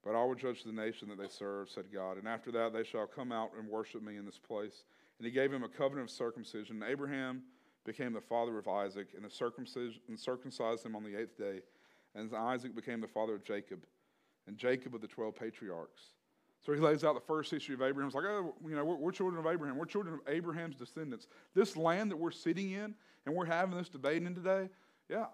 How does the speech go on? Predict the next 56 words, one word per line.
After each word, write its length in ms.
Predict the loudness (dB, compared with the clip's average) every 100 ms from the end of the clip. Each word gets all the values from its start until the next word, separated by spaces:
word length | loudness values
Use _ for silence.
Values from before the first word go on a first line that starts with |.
| -12 -6
you 100 | -2
know 100 | 0
who 120 | 4
gave 220 | 4 4
it 80 | 2
to 180 | -2 -2
him? 180 | -4 -6 _ _ _ _ _ _ _ _ _ _
This 180 | -4 -4
was 140 | -4 -6
the 80 |
covenant 340 | 0 0 0 -2
of 100 | -2
promise 340 | -2 -2 -4
that 120 | -6
he 60 | -4
gave 200 | -2 0
Abraham. 480 | -2 -4 -8 -12 -14 _ _ _ _
That 180 | 2 4
though 160 | 6 6
he 220 | 4 0
didn't 200 | 0 0
get 140 | 0 2
to 80 |
live 200 | 4 4
here, 160 | 4 -2
he 180 | 0 0
didn't 240 | 0 2
get 200 | 0 0
to 160 | -2 -6 -8 -14 0
own 240 | 2 4
possession 520 | 0 2 4 4 -2
of 100 | 0
this, 260 | 2 2 0 -18 -10 -2
that 100 | 2
his 160 | 2
descendants 460 | 0 -2 0 0 -4
would 120 | -4
come. 200 | -2 0
And 80 | 0
he 80 | 0
made 240 | 0 0
this 120 | -2
promise 720 | -2 -2 0 0 -4 -8 -14 -18 _ _ _ _
that 100 | 2
his 180 | 2 -2
descendants 420 | -4 -4 -4 -2
would 100 | 0
own 160 | 0 0
this 180 | -2 -2
land 200 | -2 -2
before 320 | -2 -4 -2
he 80 | -4
even 200 | -6 -4
had 160 | -4
a 60 | -4
child. 500 | -2 -2 0 -4